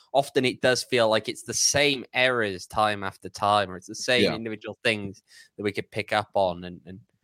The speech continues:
Speaker 1: you know, I mean, it's hard enough for us to get talking about this at times. I, I'm
Speaker 2: <laughs>
Speaker 1: sure you'd agree with me on that one, Ramon.
Speaker 2: Yeah, no, I mean, it,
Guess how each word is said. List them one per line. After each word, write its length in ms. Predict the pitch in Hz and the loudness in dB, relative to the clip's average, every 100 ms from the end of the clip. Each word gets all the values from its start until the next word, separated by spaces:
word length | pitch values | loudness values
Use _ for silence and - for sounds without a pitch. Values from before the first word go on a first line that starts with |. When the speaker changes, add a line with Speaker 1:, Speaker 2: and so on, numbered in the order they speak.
| _ _ _ _ - | _ _ _ _ -4
Speaker 1:
you 60 | 131 | 0
know, 60 | |
I 80 | 127 | 2
mean, 100 | 143 | 2
it's 80 | - | 0
hard 240 | 160 180 | 2 2
enough 220 | 156 123 | 2 0
for 240 | - 117 120 | 0 0 0
us 160 | 120 - | 0 -4
to 80 | |
get 220 | 98 95 - | -2 -2 -2
talking 340 | 95 90 95 | -4 -4 -6
about 320 | 85 90 82 | -2 -2 -2
this 220 | 90 - | -6 -8
at 100 | - - | -10 -2
times. 420 | 90 90 98 98 | 0 0 0 0
I, 180 | 90 90 | 0 0
I'm 260 | 98 95 | -2 -2
Speaker 2:
<laughs> 20 | 131 | 0
Speaker 1:
sure 320 | 110 95 87 _ _ _ - | 4 4 2 _ _ _ -12
you'd 220 | 107 98 | -4 -2
agree 280 | 92 101 92 | 0 2 2
with 100 | 90 | 0
me 120 | 95 | 2
on 140 | 87 90 | 2 2
that 200 | 90 90 | 0 -2
one, 120 | 87 | -8
Ramon. 420 | 85 85 87 107 _ - _ _ _ _ _ _ _ _ - | -4 -4 -4 -8 _ -20 _ _ _ _ _ _ _ _ -12
Speaker 2:
Yeah, 400 | 104 135 127 92 | 0 2 2 0
no, 200 | 107 127 113 | 2 4 4
I 60 | |
mean, 200 | 120 113 | 4 4
it, 140 | 113 | 2